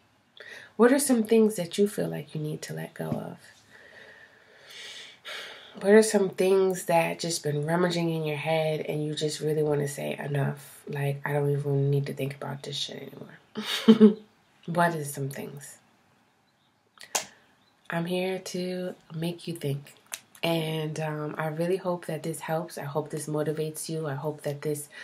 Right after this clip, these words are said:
helps you see something, a new perspective, and really go forward just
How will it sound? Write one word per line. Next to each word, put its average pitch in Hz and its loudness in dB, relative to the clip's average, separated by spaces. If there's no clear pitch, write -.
helps 165 -4
you 175 -6
see 170 -2
something, 175 -4
a - -2
new 156 -2
perspective, 196 0
and 175 -4
really 180 -4
go 175 -2
forward 170 -4
just - 0